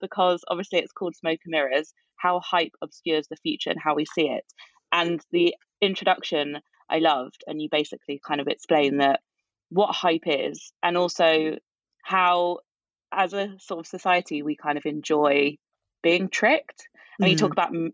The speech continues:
Speaker 1: magicians, and they're hired at fancy parties, aren't they, to make us
Speaker 2: <laughs>
Speaker 1: think that, that an illusion is real.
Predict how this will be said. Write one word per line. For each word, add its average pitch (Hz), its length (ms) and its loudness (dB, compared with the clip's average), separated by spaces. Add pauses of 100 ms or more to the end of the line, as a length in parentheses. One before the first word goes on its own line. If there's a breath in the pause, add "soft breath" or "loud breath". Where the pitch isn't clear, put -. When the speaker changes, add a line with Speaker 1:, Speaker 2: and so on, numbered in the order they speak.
Speaker 1:
magicians, 156 640 -4
and 135 240 -6 (300)
they're 156 100 -2
hired 135 320 0
at - 180 -4
fancy 139 280 -2
parties, 147 380 -6
aren't 131 180 -2
they, 139 220 -4
to - 260 -8
make - 240 2
us 196 200 4 (260 loud breath)
Speaker 2:
<laughs> - 300 -14
Speaker 1:
think 202 300 0
that, - 220 0 (160)
that 170 180 4
an 180 80 2
illusion 170 480 2
is 151 120 -6
real. 147 260 -2